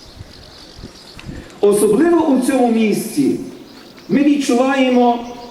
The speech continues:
природу нашої з вами церкви. Наша церква тут відчуває своє київське коріння.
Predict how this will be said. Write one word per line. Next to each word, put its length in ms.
природу 600
нашої 720
з 100
вами 440
церкви. 680
Наша 380
церква 800
тут 280
відчуває 580
своє 460
київське 800
коріння. 680